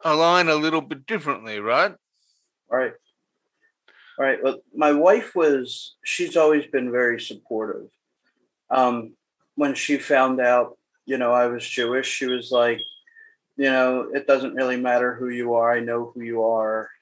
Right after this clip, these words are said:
Speaker 2: that type of thing. And so it wasn't too bad on her. She is trying now to study Judaism as much as she possibly can to get a better idea, and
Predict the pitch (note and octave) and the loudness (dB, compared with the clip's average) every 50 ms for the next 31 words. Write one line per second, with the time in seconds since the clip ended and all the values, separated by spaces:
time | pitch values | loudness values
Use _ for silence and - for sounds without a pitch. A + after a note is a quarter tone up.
0 | _ _ _ _ _ - A2 A#2 G#2+ - - B2+ A#2+ A2+ A2+ A#2+ A2+ - - A#2 | _ _ _ _ _ -2 -2 -2 -2 -2 -2 -4 -4 -2 -2 -4 -8 -4 -4 -2
1 | A2+ A2 A2 G#2+ G#2+ G#2+ - _ _ _ _ _ _ _ _ _ _ _ _ _ | -2 -2 -4 -8 -12 -14 -18 _ _ _ _ _ _ _ _ _ _ _ _ _
2 | _ - A#2 B2 B2+ B2+ B2+ - - C#3 C3 C3 B2+ A#2 C#3+ E3 E3 E3+ D3+ E3 | _ -2 0 0 0 0 -4 -2 2 4 4 4 4 2 2 0 0 0 -4 -6
3 | - - - F3 E3+ D3 D3 C3+ C3 B2+ B2+ B2+ B2+ A#2+ A#2+ A#2 A2+ B2 B2 A#2+ | -8 -8 -6 -6 -4 2 2 4 6 6 4 4 2 0 -2 -4 -4 0 2 2
4 | A#2+ A#2+ A#2 G#2+ - - - _ _ _ _ - - - - - C#3 C3 C3 C3+ | 4 4 2 0 -2 -6 -14 _ _ _ _ -12 -12 -10 -6 -4 -4 -2 0 0
5 | C3+ B2+ B2+ B2 - - - - - - - _ _ _ _ _ - - - - | -2 -2 -2 2 6 6 6 6 2 -6 -14 _ _ _ _ _ -12 -10 -6 0
6 | D3 C#3 C3+ C#3 C#3+ C#3+ C#3+ C#3+ C#3 C3 C3 B2+ C3 B2+ B2+ - C3 B2+ - - | 2 2 4 4 2 2 0 0 0 2 2 2 0 0 -4 -6 -8 -6 -6 -6
7 | - C3 B2 B2+ B2+ B2+ B2 A2+ A#2 - B2 A#2+ A#2 B2 B2 B2 B2 A#2+ A#2 - | 0 0 0 0 0 -2 -4 -6 -10 -10 -8 -6 -6 -4 -4 -4 -4 -4 -4 -4
8 | C3+ C3 C3 C3 C3 C3 _ _ _ _ _ _ _ _ _ _ _ _ _ _ | -4 -2 -2 -4 -8 -10 _ _ _ _ _ _ _ _ _ _ _ _ _ _
9 | _ - - B2 A#2+ - - B2+ B2+ A#2+ A#2+ - - B2+ - - - A#2 - - | _ -6 -4 -4 -4 -4 -4 -2 -2 -2 -2 -2 -4 -4 -4 -4 -6 -6 -2 2
10 | C3 B2 A#2+ - - C3 B2+ B2 A#2+ - - - B2 A#2 A#2+ A#2+ B2 A2+ B2 A#2 | 2 2 2 2 -4 -8 -8 -8 -10 -8 -2 0 0 0 0 -2 -6 -4 -4 -4
11 | A2+ A2+ G2+ B2 A#2+ A#2+ A#2+ A#2+ A#2 A2+ A2 G#2+ - A#2 A2+ A#2 A#2 A#2 A2+ A2 | -4 -4 0 0 0 2 2 2 2 0 0 -2 -6 -6 -4 -2 0 2 2 0
12 | - - A2+ A#2 A2+ A2+ A2 A2 G#2+ A2 | 0 -2 -4 -4 -4 -4 -6 -10 -14 -16